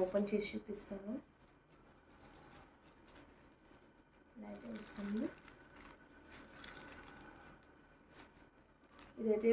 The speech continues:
బ్లౌజ్ వస్తుందండి, బ్లౌజ్ పార్ట్. చాలా బాగుందండి శారీ కూడా. మనకి మీ వీడియోలో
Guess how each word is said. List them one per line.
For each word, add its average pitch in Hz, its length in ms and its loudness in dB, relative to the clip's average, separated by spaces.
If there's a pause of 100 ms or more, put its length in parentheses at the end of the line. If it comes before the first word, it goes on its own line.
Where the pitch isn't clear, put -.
(100)
బ్లౌజ్ 202 380 10
వస్తుందండి, 202 600 4 (1700)
బ్లౌజ్ 214 400 2
పార్ట్. 214 280 2 (600)
చాలా 214 440 8 (100)
బాగుందండి 220 640 10 (160)
శారీ 202 420 8
కూడా. 196 180 4 (1300)
మనకి 226 340 0 (680)
మీ 233 100 2 (140)
వీడియోలో 262 420 12